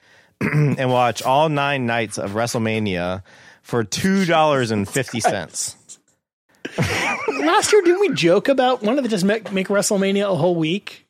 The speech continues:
Speaker 2: And they did. So wait, hold on. <laughs> This is through Peacock?
Speaker 1: I'm sorry. I couldn't, I couldn't hear you. What was that?
Speaker 2: This is through, this is through Peacock?
Speaker 1: That's right. It's through Peacock. Uh, it's
Speaker 2: So
Speaker 1: a promotion,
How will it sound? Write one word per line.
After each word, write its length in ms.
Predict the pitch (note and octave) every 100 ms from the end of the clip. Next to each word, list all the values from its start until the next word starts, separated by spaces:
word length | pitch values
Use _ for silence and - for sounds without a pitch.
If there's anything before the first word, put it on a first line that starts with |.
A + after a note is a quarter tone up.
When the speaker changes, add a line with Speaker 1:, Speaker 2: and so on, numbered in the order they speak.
| -
Speaker 2:
And 220 | G3+ D#3+
they 120 | E3
did. 380 | D3+ D#3+ F3+ F#3 _ _ - - - _ _ -
So 220 | - G4
wait, 160 | G#4 -
hold 180 | F4 D#4
on. 300 | F3+ D3+ -
<laughs> 40 | - - - - - - - - B4 - C5 A3+
This 160 | B3+
is 100 | D#4
through 240 | - C#4+ G#3+
Peacock? 680 | - C4+ - F4 F#4 - - - _ _ _ - _ - - _ - - D4 -
Speaker 1:
I'm 160 | D#3+ D3
sorry. 360 | D3 B2+ A#2+ - - - - - - - -
I 120 | A#2+
couldn't, 420 | D3 A#2 G#2 - A2+
I 60 |
couldn't 180 | A2+ G2+
hear 160 | G2+ F#2+
you. 260 | G2 A#2+ - _ -
What 140 | B2+ A2+
was 100 | B2+
that? 60 | F#3
Speaker 2:
This 140 | -
is 120 | C#4
through, 200 | - C4 -
this 160 | C4+ A3+
is 140 | C#4
through 280 | - B3 G3+ E3+ - - -
Peacock? 640 | - C4 B3 D#4 D#4 - - _ _ _ - - - _ _ -
Speaker 1:
That's 200 | A2+ -
right. 240 | F#2 E2+ -
It's 180 | A#2+
through 180 | D#3+ E3+
Peacock. 520 | F3 B2+ A2+ A#2+ C#3 _ - - - -
Uh, 480 | A2+ G2+ F#2+ F#2 G2
it's 80 | B3
Speaker 2:
So 160 | A#3
Speaker 1:
a 20 |
promotion, 640 | C#3+ B2+ A#2 C3+ F3 G#3